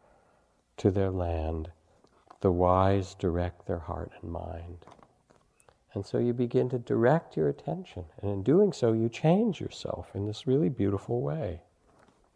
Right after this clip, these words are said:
Now, it's important to understand that while mindfulness is not about striving, because you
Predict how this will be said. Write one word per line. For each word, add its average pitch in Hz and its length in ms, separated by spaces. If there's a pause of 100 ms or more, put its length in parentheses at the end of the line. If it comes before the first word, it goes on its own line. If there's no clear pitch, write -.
(1800)
Now, 139 200
it's - 120
important 180 500
to 143 120
understand 113 960 (520)
that 117 200
while 117 300
mindfulness 120 1000 (840)
is 101 180
not 110 320
about 110 360
striving, 90 800
because 92 380
you 90 240